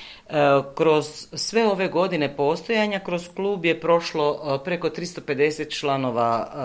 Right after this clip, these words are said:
e, kluba, a trenutno klub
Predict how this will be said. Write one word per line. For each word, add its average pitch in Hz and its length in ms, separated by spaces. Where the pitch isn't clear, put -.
e, - 40
kluba, 175 420
a 147 240
trenutno 180 680
klub 175 480